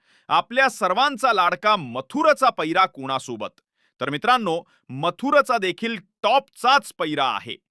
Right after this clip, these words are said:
जेव्हा जेव्हा मथुर आदत घेऊन पळतो, तेव्हा काही ना काही इतिहास घडवतच असतो. आपला मथुरचा पैरा हा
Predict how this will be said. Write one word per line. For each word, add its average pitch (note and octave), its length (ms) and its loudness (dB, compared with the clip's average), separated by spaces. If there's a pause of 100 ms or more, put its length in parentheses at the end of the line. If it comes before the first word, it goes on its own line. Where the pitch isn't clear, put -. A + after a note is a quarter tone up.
(360)
जेव्हा E3+ 440 0
जेव्हा G#3 360 0
मथुर F#3 380 -4
आदत D3+ 300 0
घेऊन E3+ 300 -6
पळतो, G#3 640 2 (240)
तेव्हा F#3+ 200 2 (160)
काही D3+ 300 0
ना C#4 140 0
काही F3 440 -2
इतिहास D3+ 580 -2
घडवतच E3 600 -2
असतो. A2+ 360 -14 (580)
आपला F#3 320 -2
मथुरचा G#3 580 -2
पैरा A#2+ 400 -2 (260)
हा F3+ 200 2